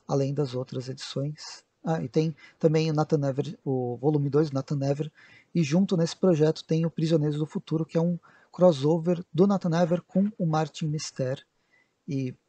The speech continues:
bem, eu tô muito curioso que eu não, não li esse, esse crossover, e ele foi só iniciado, tá na Metaflex ainda. A proposta é que ele se encerre mais pro mês de, de maio, ou talvez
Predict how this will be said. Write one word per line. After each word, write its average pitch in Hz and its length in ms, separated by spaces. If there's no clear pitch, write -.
bem, 143 180
eu 120 40
tô 139 140
muito 139 200
curioso 135 400
que - 120
eu 143 40
não, 143 120
não 143 300
li 131 180
esse, 123 380
esse 131 200
crossover, 156 680
e 139 220
ele 135 180
foi 156 280
só 170 360
iniciado, 147 640
tá 135 140
na 131 100
Metaflex 135 680
ainda. 143 400
A 139 100
proposta 139 640
é - 20
que - 140
ele 143 80
se - 220
encerre 135 600
mais 139 340
pro - 200
mês 123 640
de, 117 340
de 113 120
maio, 120 680
ou 131 220
talvez 123 540